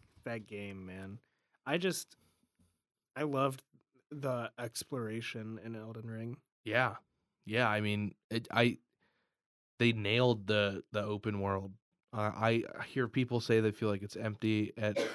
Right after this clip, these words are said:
Speaker 2: <coughs> at certain times. I don't feel that way at all. Um,
Speaker 1: No.
Speaker 2: it's beautiful. Each area is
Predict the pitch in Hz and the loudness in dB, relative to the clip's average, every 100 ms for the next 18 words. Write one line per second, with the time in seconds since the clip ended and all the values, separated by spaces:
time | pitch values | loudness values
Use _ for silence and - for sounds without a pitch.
0 | - 240 - 120 107 - 107 107 113 107 | -8 -12 -8 -6 -4 -2 -2 -2 0 4
1 | 110 107 104 - - _ _ _ _ _ | 4 2 -2 -6 -12 _ _ _ _ _
2 | _ _ _ _ 110 110 110 107 - 110 | _ _ _ _ 0 2 2 -2 -2 0
3 | 107 107 101 107 104 101 104 117 131 143 | 2 0 0 0 0 0 2 4 4 2
4 | 147 113 104 101 98 - _ _ _ - | 0 -2 0 0 0 -10 _ _ _ -12
5 | 139 127 113 104 110 - 107 107 98 110 | -10 -8 -8 -12 -12 -10 -10 -10 -2 4
6 | 135 135 139 139 131 104 92 120 120 101 | 4 4 0 0 0 -2 0 0 0 0
7 | 110 110 113 104 - - | 2 4 2 0 -4 -10